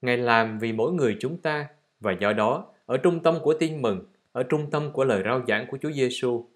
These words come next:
có sự chọn lựa này. Chính Chúa Giêsu Kitô là Thiên Chúa đã tự hạ để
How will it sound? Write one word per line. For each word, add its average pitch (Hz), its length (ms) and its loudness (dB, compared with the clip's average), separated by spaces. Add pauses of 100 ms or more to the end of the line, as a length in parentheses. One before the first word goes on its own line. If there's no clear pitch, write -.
có 139 180 -2
sự 98 200 0
chọn 95 180 -2
lựa 95 160 -2
này. 90 240 -6 (840)
Chính 170 260 -2
Chúa 202 80 -2
Giêsu 147 380 0
Kitô 127 680 0
là 113 300 4
Thiên 170 220 0
Chúa 160 300 0 (100)
đã 113 180 -2 (100)
tự 98 220 2
hạ 104 320 -4 (320)
để 123 140 2